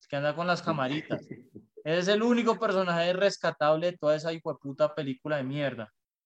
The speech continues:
Speaker 1: Eh,
Speaker 2: Y es rescatable, y es rescatable puro y llanamente por, por el hecho de que es, em, pues, el comic relief, ¿no?
Speaker 1: Sí,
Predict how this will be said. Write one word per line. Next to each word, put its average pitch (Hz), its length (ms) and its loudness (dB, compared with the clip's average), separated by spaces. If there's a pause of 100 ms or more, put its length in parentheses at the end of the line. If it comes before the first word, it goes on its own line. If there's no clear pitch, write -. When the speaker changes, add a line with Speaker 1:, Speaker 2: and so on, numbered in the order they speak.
(320)
Speaker 1:
Eh, 135 320 -2
Speaker 2:
Y 170 60 10
es 170 100 8
rescatable, 170 720 6
y 156 180 2
es 160 80 6
rescatable 147 720 0
puro 175 220 0
y 175 100 -2
llanamente 180 540 -2
por, 131 560 2 (500)
por 135 200 4
el 117 140 4
hecho 117 260 2
de 139 160 0
que 113 460 4
es, - 220 -4
em, 131 1160 0 (1400)
pues, 139 200 2
el 107 120 6
comic 131 320 4
relief, 147 440 2
¿no? - 340 -6 (580)
Speaker 1:
Sí, 175 600 -4